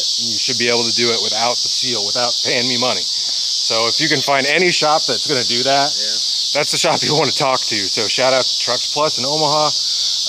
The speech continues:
Speaker 1: Um, but yeah, I think that's about it. Uh, fingers crossed that it works, guys. And as you can see, it's really easy to pick the topper up. I guess, I don't know if we actually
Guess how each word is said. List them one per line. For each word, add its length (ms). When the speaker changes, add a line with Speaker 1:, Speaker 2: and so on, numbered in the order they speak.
Speaker 1:
Um, 220
but 80
yeah, 160
I 80
think 160
that's 240
about 240
it. 160
Uh, 640
fingers 320
crossed 320
that 160
it 80
works, 320
guys. 560
And 160
as 80
you 160
can 80
see, 240
it's 180
really 240
easy 380
to 80
pick 160
the 80
topper 420
up. 140
I 80
guess, 240
I 80
don't 80
know 160
if 80
we 100
actually 300